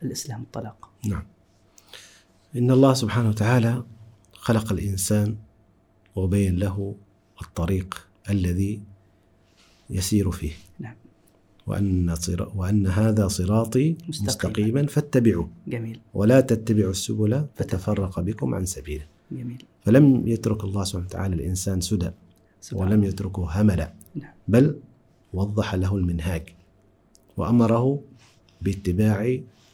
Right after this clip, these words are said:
Speaker 2: سننه وأحكامه.
Speaker 1: نعم، نعم.
Speaker 2: فلذلك الله سبحانه وتعالى خالق هذا الإنسان،
Speaker 1: سبحان الله.
Speaker 2: وهو العالم بما يصلح حاله،
Speaker 1: نعم.
Speaker 2: وهو العالم باحتياجاته
Speaker 1: جميل.
Speaker 2: ومآل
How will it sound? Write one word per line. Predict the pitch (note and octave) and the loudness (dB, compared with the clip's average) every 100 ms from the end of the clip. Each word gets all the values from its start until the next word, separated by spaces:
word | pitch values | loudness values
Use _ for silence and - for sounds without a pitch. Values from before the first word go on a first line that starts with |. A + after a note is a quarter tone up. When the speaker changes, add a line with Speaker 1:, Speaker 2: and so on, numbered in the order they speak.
| _ _ | _ _
Speaker 2:
سننه | - - A#2+ F#2+ D#2 - - | -14 -2 2 2 0 -6 -14
وأحكامه. | - B2+ - G2+ F2 D2 - - | -10 -8 -6 -4 -2 -4 -10 -10
Speaker 1:
نعم، | B2 - - | -10 -10 -18
نعم. | C#3+ C3 _ - | -18 -18 _ 0
Speaker 2:
فلذلك | G#2 A2 D3 D3+ D3 - - - - | 4 8 8 8 4 -4 -18 -20 -10
الله | G#2 A#2 | -2 -2
سبحانه | A2 G#2+ | 0 0
وتعالى | G#2 G#2+ G#2+ A2 - - _ _ _ _ _ _ _ | 0 -2 -2 -4 -6 -18 _ _ _ _ _ _ _
خالق | - - C3 C#3+ C#3 - - _ - | -12 -2 2 2 0 -6 -20 _ -4
هذا | B2 A2+ | -2 0
الإنسان، | - E2+ - - - _ | -2 -4 -8 -12 -18 _
Speaker 1:
سبحان | - - - B2 A#2+ | -14 -14 -12 -14 -14
الله. | - - | -14 -2
Speaker 2:
وهو | A2 C3 | 6 8
العالم | A#2+ B2 D3 D3+ D#3 - - - | 8 8 6 6 4 0 -10 0
بما | G#2+ G#2 A2 | 2 4 4
يصلح | A2+ A#2+ A2 | 2 -2 -6
حاله، | - F#2 D#2 D2+ _ _ _ _ - _ | -6 -6 -6 -8 _ _ _ _ -20 _
Speaker 1:
نعم. | C#3+ - - | -20 -20 -4
Speaker 2:
وهو | A2 A#2 | 2 6
العالم | A2 G2+ B2+ C3+ C#3+ C#3+ - - _ | 6 6 6 6 6 2 -4 -20 _
باحتياجاته | G#2+ G#2 G#2 F2+ F2 F2+ F#2+ E2 - _ _ _ _ - | -4 -2 -2 0 0 0 -2 -6 -14 _ _ _ _ -14
Speaker 1:
جميل. | C3 C#3+ C#3 - | -12 -12 -14 -2
Speaker 2:
ومآل | G#2+ G2+ G2 B2+ C#3 D3+ D#3 | 2 4 4 4 6 6 4